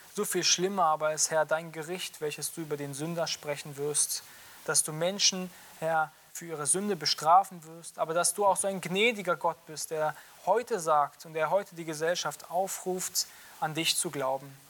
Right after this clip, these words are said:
zu dir zu, zu dich, zu dir zu fliehen und, ähm, in dir die Hoffnung zu finden. Mögest du uns aufwecken, mögest du, Herr, Leute zum Glauben führen, mögest du wirklich, Herr,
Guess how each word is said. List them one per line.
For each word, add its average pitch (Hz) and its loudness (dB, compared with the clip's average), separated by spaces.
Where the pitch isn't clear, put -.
zu - -4
dir 196 -2
zu, 190 -2
zu - 2
dich, 196 2
zu 180 2
dir 220 0
zu - -2
fliehen 214 0
und, 156 -4
ähm, 156 -6
in 156 -6
dir 208 0
die 180 -10
Hoffnung 185 -10
zu - -4
finden. 185 -8
Mögest 202 0
du 175 -2
uns 160 -2
aufwecken, 175 -4
mögest 190 0
du, 185 -6
Herr, 175 2
Leute 180 2
zum 156 -4
Glauben 156 0
führen, 190 -6
mögest 170 -2
du 156 -8
wirklich, 165 -8
Herr, 151 0